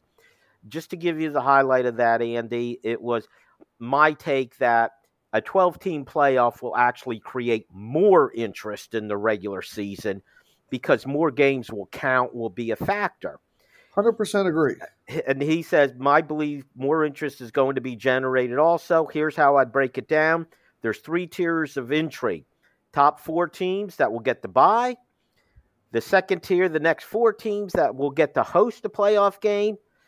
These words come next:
Speaker 1: And the next four teams that will get in jockeying for position just to get into the playoff." So, Andy, do you agree with Jim and Tim?
Speaker 2: Yeah, I, I couldn't a hundred percent,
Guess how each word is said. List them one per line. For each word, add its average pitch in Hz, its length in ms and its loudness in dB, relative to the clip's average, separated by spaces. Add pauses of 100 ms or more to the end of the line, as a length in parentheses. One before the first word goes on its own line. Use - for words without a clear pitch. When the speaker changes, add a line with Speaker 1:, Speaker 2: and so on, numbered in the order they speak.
(280)
Speaker 1:
And 135 140 -4
the 147 40 4
next 196 280 2
four 185 260 -2
teams 170 400 -6
that 143 160 2
will 143 140 0
get 151 280 2
in 156 200 -2
jockeying 147 480 0
for 143 180 -4
position 143 640 -6
just 135 260 -4
to 135 80 -12
get 135 220 0
into 139 240 -4
the 135 100 -4
playoff." 131 500 0 (540)
So, 127 160 2
Andy, 208 320 2
do 147 140 -4
you 185 240 2
agree 165 300 0
with 160 220 -2
Jim 160 420 0
and 139 420 0 (120)
Tim? 98 320 -6 (720)
Speaker 2:
Yeah, 196 320 6
I, 190 180 4 (640)
I 185 80 4
couldn't 226 280 2
a 196 60 6
hundred 196 240 4
percent, 170 420 0